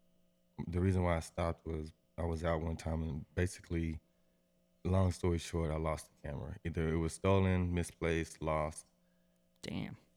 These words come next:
Speaker 1: Camera's gone.
Speaker 2: That's brutal, man.
Speaker 1: It, yeah. And
Speaker 2: Ooh.
Speaker 1: that was, that was basically when you saw me, you saw me with the camera.
Speaker 2: Right.
Speaker 1: Like,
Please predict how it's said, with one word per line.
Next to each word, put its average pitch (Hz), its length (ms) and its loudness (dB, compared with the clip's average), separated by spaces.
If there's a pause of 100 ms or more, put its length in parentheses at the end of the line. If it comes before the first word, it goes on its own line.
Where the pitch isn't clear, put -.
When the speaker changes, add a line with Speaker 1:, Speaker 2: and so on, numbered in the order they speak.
(360)
Speaker 1:
Camera's 87 440 4
gone. 82 480 0
Speaker 2:
That's 113 120 -8
brutal, 107 320 0
man. 98 240 -2 (120)
Speaker 1:
It, 92 320 6
yeah. 87 500 2
And 110 160 6
Speaker 2:
Ooh. - 40 -8 (220)
Speaker 1:
that 95 160 6
was, 95 220 4 (100)
that 95 120 6
was 92 380 2 (160)
basically 98 520 4
when 90 160 4
you 101 100 2
saw 92 280 2
me, 87 200 2
you 85 60 -2
saw 85 240 0
me 78 120 0
with 71 140 -6
the 71 80 -12
camera. - 440 -6
Speaker 2:
Right. 110 180 -2
Speaker 1:
Like, 69 240 -2